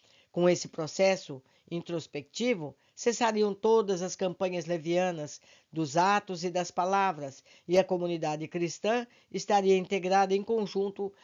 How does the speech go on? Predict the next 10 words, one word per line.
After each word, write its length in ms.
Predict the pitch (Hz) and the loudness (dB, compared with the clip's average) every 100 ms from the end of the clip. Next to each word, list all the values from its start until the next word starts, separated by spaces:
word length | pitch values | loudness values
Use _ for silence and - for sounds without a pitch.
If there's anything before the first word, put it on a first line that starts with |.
| _ | _
ao 180 | 208 214 | 0 0
seu 160 | 196 208 | 2 2
legítimo 720 | 190 165 151 165 - 160 165 | 4 2 -2 -4 -6 -8 -8
caminho. 640 | - 156 185 190 160 135 - _ _ _ _ _ _ _ _ _ _ - _ _ | -6 -4 -4 -4 -6 -10 -18 _ _ _ _ _ _ _ _ _ _ -20 _ _
Questão 360 | 190 - 202 | 0 2 2
cento 400 | 185 208 208 202 | 2 2 2 2
e 100 | 196 180 | 2 2
noventa 360 | 180 180 170 | 0 0 -2
e 80 | 175 | -4
seis. 480 | - 151 143 - | -4 -6 -6 -12